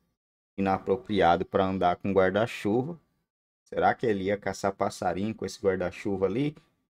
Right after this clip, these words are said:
Obviamente que não, né? Só que o serviço secreto acabou vendo o guarda-chuva, vendo ele, percebendo ele com esse guarda-chuva antes.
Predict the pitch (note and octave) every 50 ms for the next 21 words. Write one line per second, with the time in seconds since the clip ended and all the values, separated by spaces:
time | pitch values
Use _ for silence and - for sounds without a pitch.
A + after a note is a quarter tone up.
0 | _ _ _ _ _ _ _ _ _ _ _ _ _ _ - A2+ C3 C3+ B2+ C3
1 | C3+ B2 A2+ G#2+ G#2 G#2+ A2 G#2+ - - - D3 D#3+ C#3 G2+ F#2 E2+ E2 E2+ F#2+
2 | A2 C#3+ - - _ _ _ _ _ _ _ _ _ - - - F#2 F#2 F#2+ -
3 | - - A2+ A#2 G#2+ G2 G2 G2 G2+ - - - B2+ B2 B2 - A2+ G#2+ - -
4 | B2 - - C3+ C3 A2+ G#2+ G#2+ A2 B2 A2+ G2 G2+ G2+ G#2 G#2+ G#2+ A2+ G2+ G#2
5 | G#2 G2+ G2 G2+ G2+ - - - G#2 G2 F#2+ G#2+ G2+ F#2 F2 F#2+ G2 G2+ G2+ G2+
6 | G2 F#2 F#2+ F#2+ - - _ _ _ _ _ _ _ _ - B2+ C3+ C#3+ - -
7 | C3+ A#2 A2 A#2 A#2+ A#2 A2+ A2 G#2+ G#2+ G#2+ - - G#2+ G#2+ - - G2+ G2 G#2
8 | G#2 G2 G2+ G2 F#2+ - - G#2 G2+ G2+ A2+ - - _ - G#2+ G#2+ A#2 B2+ C3+
9 | C3+ - - - - - - - - -